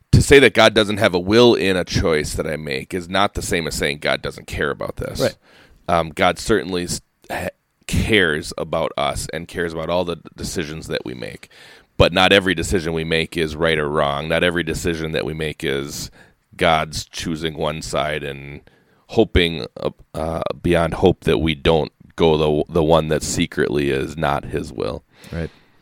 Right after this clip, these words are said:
Speaker 1: So the prayer for guidance to the one who does still care about us and the decisions we make, uh, i-, is, is rightly number two on this list.
Speaker 2: Yeah, and God tells us prayer is powerful and effective.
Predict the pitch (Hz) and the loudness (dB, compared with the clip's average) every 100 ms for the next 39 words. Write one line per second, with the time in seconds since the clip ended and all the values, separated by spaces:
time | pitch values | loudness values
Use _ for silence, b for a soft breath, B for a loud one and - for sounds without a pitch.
0 | - - 90 78 80 - 107 95 85 92 | -10 4 4 4 4 8 8 6 2 6
1 | 98 82 82 80 - - 85 78 82 85 | 8 6 2 -4 -2 0 2 2 2 2
2 | 82 82 80 80 73 - 90 98 82 - | -2 -6 -2 -2 0 4 6 6 0 0
3 | 101 85 - - 85 85 80 80 - 78 | 0 0 0 0 2 0 0 -2 0 -2
4 | 85 - 87 82 80 - 67 85 82 85 | -2 -6 -8 -6 -6 -2 -4 -4 -10 -10
5 | 85 85 - - b b b b 76 71 | -10 -10 -12 -18 b b b b -2 -2
6 | 71 - 76 58 - 55 - - 78 71 | -2 -2 -2 -2 -6 -10 -10 -8 -6 -2
7 | 82 78 - 67 76 71 73 - 69 55 | 0 0 0 -4 -4 -6 -6 -6 -4 -6
8 | 53 53 - - 78 - 101 95 117 120 | -10 -12 -12 -12 -14 -10 -8 -8 -2 0
9 | 139 151 139 110 - 113 104 - 95 87 | 2 4 4 2 4 4 4 2 0 0
10 | 87 82 - 80 - 78 | -4 -6 -6 -8 -8 -14